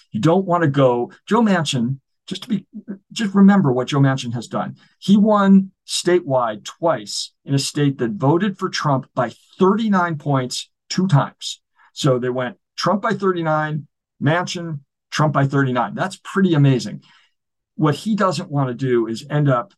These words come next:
as a Jill Stein level loser getting three percent of the vote. And that's what we really need to convince him and everybody else who's thinking about this, uh, even if they don't care, as Rana says,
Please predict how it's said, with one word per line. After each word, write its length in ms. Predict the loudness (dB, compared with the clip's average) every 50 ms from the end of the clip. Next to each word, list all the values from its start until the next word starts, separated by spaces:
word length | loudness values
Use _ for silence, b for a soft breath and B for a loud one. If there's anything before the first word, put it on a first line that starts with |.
| _ _ _
as 140 | -12 -8 -8
a 80 | -8 -8
Jill 420 | -8 -8 0 2 2 4 4 2
Stein 560 | 0 -2 -4 -4 -4 -2 -2 -2 -2 -2 -2
level 340 | -2 -2 -4 -4 -6 -8 -6
loser 480 | -2 2 2 4 4 2 0 -4 -6 -6
getting 280 | -6 -6 -6 -6 -6
three 260 | -8 -4 0 2 2 2
percent 400 | 2 -2 -6 -6 -4 -2 -2 -2
of 60 | -4
the 80 | -6
vote. 280 | -8 -10 -10 -10 -10 -16 _ B B B B B B _
And 280 | 0 0 0 0 -2 -8 _ -4
that's 400 | 0 2 2 2 0 -2 -4 -8
what 140 | -6 -2
we 100 | -2 -2
really 300 | 0 2 2 2 4 4
need 160 | 2 0 0 -2
to 80 | -6
convince 360 | -6 -4 -4 -2 -2 -4 -6
him 320 | -2 0 2 2 2 2 0
and 120 | -2 -2
everybody 420 | -4 -4 -2 -2 -2 -2 -2 -2 -2
else 480 | -2 -4 -6 -8 -10 -10 -12 -12 -14 _
who's 240 | -8 -6 -6 -6 -4
thinking 260 | -2 -2 0 0 0
about 240 | -2 -2 -2 -4 -6
this, 420 | -8 -8 -6 -4 -4 -6 -6 -8 _ -8
uh, 280 | -6 -4 -4 -4 -6 -10 _ _ _ _ _ _ _ -20 -20 -20
even 380 | -6 0 4 4 6 6 6 4
if 160 | 4 4 2
they 160 | 0 0 0
don't 380 | 0 0 0 2 2 0 -4 -8
care, 460 | -8 -6 -4 -4 -4 -6 -10 -14 -18 _ _ _ _
as 220 | -4 -4 -4 -2 0
Rana 280 | 2 2 2 2 0
says, 500 | -2 -2 -2 -4 -4 -4 -6 -10 -12 -14